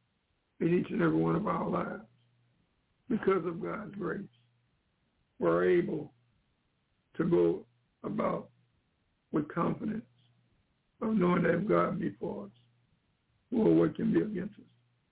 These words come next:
So believers in Christ, because of God's grace, all sins, present,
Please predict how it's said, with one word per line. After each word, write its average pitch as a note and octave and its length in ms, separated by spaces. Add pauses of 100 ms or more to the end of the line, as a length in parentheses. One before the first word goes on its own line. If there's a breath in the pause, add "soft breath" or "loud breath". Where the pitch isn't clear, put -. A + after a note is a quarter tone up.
(600)
So F3+ 80
believers F3 480
in G#3 120
Christ, D#3+ 380 (1300)
because F#2+ 500
of D#3+ 140
God's E2+ 380
grace, - 320 (1120)
all E2 280 (100)
sins, E2 300 (1200)
present, F3+ 400